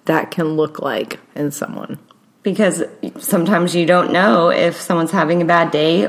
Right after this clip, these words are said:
Speaker 2: or if they're experiencing some sort of mental health,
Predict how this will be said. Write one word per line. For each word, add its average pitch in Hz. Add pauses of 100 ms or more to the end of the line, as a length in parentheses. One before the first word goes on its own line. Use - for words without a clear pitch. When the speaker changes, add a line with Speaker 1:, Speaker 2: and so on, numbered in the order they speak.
Speaker 2:
or 170
if - (140)
they're 160
experiencing 151
some 156
sort 139
of 147 (540)
mental 156
health, 147